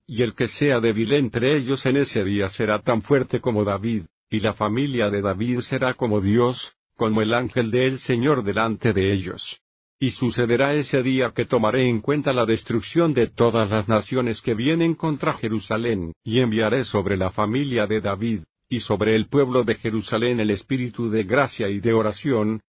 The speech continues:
y sus ojos se volverán hacia el que fue herido por sus manos, y estarán llorando por él como por un hijo único, y su dolor por él será amargo, como el dolor de alguien que lamenta por su hijo mayor.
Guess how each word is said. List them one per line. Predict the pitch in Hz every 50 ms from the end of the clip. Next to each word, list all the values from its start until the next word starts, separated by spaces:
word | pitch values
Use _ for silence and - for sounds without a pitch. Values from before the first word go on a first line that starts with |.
| _ _ -
y | 127 113
sus | - - - 107 98 - -
ojos | 110 104 95 - 123 107 -
se | - 127
volverán | 107 92 107 101 95 95 101 117 123 127
hacia | 117 110 - 135 123
el | 113 107 101 92 -
que | - 135 117
fue | - - 120 113 110
herido | 104 117 147 160 131 127 117 -
por | - 117 107 -
sus | - 123 117 104 - -
manos, | 123 127 117 95 87 92 - - - - - _ _ _ _
y | - 127 127
estarán | 123 - - - 131 139 139 147 160
llorando | 143 135 120 113 127 123 123 110 113 -
por | - 147 139 131
él | 131 131 131 -
como | - 139 123 113 110 -
por | - 113 113
un | 123 123 120 127
hijo | 127 113 110 135
único, | 131 131 135 127 123 110 - 139 165 180 165 _ _ _ _ -
y | 127 110
su | - - 123
dolor | 104 101 101 101 113 113 107 -
por | 151 143 135
él | 131 131 131 135 127
será | - - 127 117 110 101 98
amargo, | 98 98 104 107 107 107 98 98 131 156 - _ _ _ _ _
como | - 117 110 110 110 110
el | 107 104
dolor | 95 107 107 107 113 113 101 104
de | 92 101 98
alguien | 101 104 104 90 95 110 110 110 101
que | - - - 107
lamenta | 98 104 101 110 120 117 107 - - 127
por | - 117 113 104
su | - - - 131 151
hijo | 165 151 - 143 131
mayor. | 120 113 113 113 123 151 135 110 - -